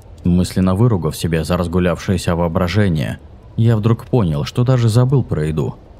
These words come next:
"И?" тихо спросил, желая услышать продолжение рассказа. "Раньше-то лес людям был и отцом, и матерью.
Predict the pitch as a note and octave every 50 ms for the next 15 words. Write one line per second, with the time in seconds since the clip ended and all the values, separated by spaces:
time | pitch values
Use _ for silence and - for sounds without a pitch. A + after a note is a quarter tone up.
0 | - - - - - - - - - - - - - - - - - D#2+ D#2+ F2
1 | A2+ A#2+ - - - - - - - - B2+ A2+ - - G2 - - - G#2 A2
2 | A2 - - A#2+ - C#2 - - E2 D#2+ F#2 F2+ F2 E2+ E2 E2+ E2+ - - C3
3 | C3+ B2 - F2 - - - D#2+ E2 D#2+ E2 E2+ D#2+ E2 D#2+ D#2+ D#2+ D#2+ D#2+ F2+
4 | - - - A#2+ G2 D#2 D#2+ D2 - - - - - - - - - - - -
5 | - - - - - - - - - - - - - - - - - - - -
6 | - - - - - - - A2 A2+ B2 A2 G2+ G#2+ A2 - C3 B2 - F#2+ E2+
7 | E2 F#2+ G2 G2 - - - - F2 F#2 G2+ G2+ E2 E2+ D#2+ D#2 D#2+ D#2+ E2+ E2
8 | E2 D#2+ D#2 D#2 - - - - A2 G#2 F#2+ E2 D#2 D2 D2+ D2+ - - - E2
9 | G#2 A2 G2+ - - - D2+ D2 C2+ C#2 -